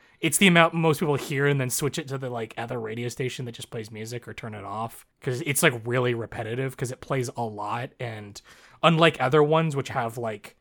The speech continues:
you know, he'll have a bunch of different, like, dialogues and stuff, that one is just that, like,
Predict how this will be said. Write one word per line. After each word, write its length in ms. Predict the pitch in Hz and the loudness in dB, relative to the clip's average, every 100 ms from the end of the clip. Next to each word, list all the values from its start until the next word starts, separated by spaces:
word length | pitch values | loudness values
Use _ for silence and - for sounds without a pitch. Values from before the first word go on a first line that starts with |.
| - | -14
you 120 | 131 | -8
know, 140 | 117 104 | -6 -8
he'll 200 | 92 120 | -8 -6
have 160 | 123 | -4
a 80 | 117 | -4
bunch 280 | 107 107 107 | -6 -8 -8
of 100 | 123 | -6
different, 340 | 127 - 135 | -6 -6 -8
like, 180 | 139 135 | -6 -6
dialogues 480 | 143 139 143 143 139 | -4 -4 -2 -2 -4
and 120 | 143 | -6
stuff, 360 | - 147 151 - _ - - | -4 -4 -4 -8 _ -20 -2
that 180 | - 139 | 4 4
one 100 | 135 | 4
is 120 | 127 | -2
just 340 | - 120 - 110 | -4 -6 -6 -8
that, 240 | 104 113 - - _ | -6 -6 -8 -20 _
like, 360 | 131 104 - | -8 -8 -12